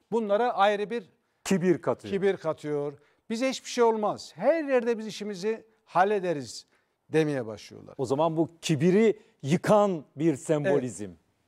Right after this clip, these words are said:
Speaker 1: Bu yani sizden daha büyük devlet var, sizden daha büyük millet var ve kanun var.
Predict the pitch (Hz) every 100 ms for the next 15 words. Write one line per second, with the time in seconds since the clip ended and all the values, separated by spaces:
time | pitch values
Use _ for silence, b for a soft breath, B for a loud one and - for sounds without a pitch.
0 | - 208 220 214 _ 185 190 180 180 -
1 | _ _ _ - 208 196 170 196 170 170
2 | 196 160 165 156 _ 156 165 185 - 185
3 | 185 _ - 196 170 156 160 143 156 151
4 | 135 123 120 131 165 180 170 175 180 -
5 | _ _ _ 156 175 180 _ _ - 180
6 | 170 180 180 139 107